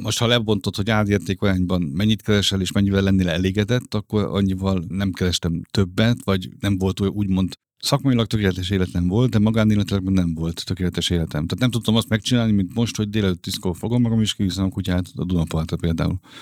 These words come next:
És de ezzel vele járója volt, hogy abban a pillanatban úgy döntsek, hogy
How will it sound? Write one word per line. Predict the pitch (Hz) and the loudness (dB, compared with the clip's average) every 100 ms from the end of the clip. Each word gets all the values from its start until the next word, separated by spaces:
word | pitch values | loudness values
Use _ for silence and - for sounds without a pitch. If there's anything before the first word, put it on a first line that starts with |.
| - - - - - | -14 -12 -12 -14 -8
És | 139 147 | -2 -2
de | 110 | 0
ezzel | 110 123 131 135 135 139 127 | 2 2 0 -2 0 0 0
vele | 127 92 82 - | 0 0 -4 -10
járója | 131 107 98 95 90 | -4 0 2 0 -2
volt, | 87 92 117 131 | -2 0 0 -2
hogy | - 127 123 120 - | -4 -2 0 -2 -4
abban | - 104 92 | -2 0 0
a | 71 - 120 - _ | -2 -8 -18 -20 _
pillanatban | - 110 127 113 117 - | 0 2 2 2 0 0
úgy | 92 95 | -4 -2
döntsek, | 95 107 117 107 | 0 0 -2 -2
hogy | 110 101 | -2 -4